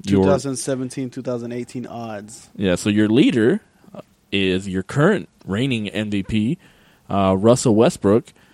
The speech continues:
Speaker 1: um, and he's, let
Speaker 2: He's
Speaker 1: me
Speaker 2: at
Speaker 1: see.
Speaker 2: plus four hundred.
Speaker 1: Plus four hundred. And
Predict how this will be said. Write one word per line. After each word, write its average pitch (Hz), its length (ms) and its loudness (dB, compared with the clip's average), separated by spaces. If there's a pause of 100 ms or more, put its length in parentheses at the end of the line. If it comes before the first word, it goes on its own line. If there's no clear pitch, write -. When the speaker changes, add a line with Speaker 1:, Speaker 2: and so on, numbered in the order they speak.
(260)
Speaker 1:
um, 98 300 0
and 95 100 -4
he's, 120 580 -2
let - 80 -18
Speaker 2:
He's 120 180 0
Speaker 1:
me 139 60 2
Speaker 2:
at 107 200 0
Speaker 1:
see. - 240 -14
Speaker 2:
plus 143 240 2
four 135 240 -6
hundred. 117 440 -10 (600)
Speaker 1:
Plus 147 240 2
four 147 220 6
hundred. 101 440 -2 (540)
And 110 560 2